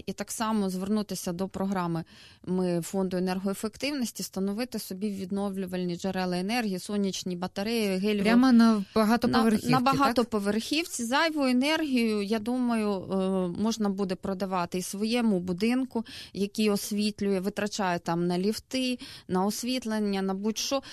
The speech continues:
Speaker 1: Тобто це, на сьогоднішній день у нас це розвинутий ринок, спеціалізовані компанії вам підрахують такі плани, ви побачите,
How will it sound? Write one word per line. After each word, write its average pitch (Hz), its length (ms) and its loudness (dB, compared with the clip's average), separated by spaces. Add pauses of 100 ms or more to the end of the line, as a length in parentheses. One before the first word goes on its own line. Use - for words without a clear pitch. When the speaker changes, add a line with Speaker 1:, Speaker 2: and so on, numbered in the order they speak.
(140)
Speaker 1:
Тобто 226 280 -2
це, 226 260 -2
на 233 120 2
сьогоднішній 269 480 -2
день 214 260 0
у 208 60 0
нас 208 320 -2
це 196 180 -2
розвинутий 220 600 0
ринок, 262 360 -2
спеціалізовані 220 680 -4
компанії 226 520 -2
вам 196 160 -2
підрахують 208 540 -6
такі 208 240 -8
плани, 226 360 -4
ви 196 100 -4
побачите, 202 640 -6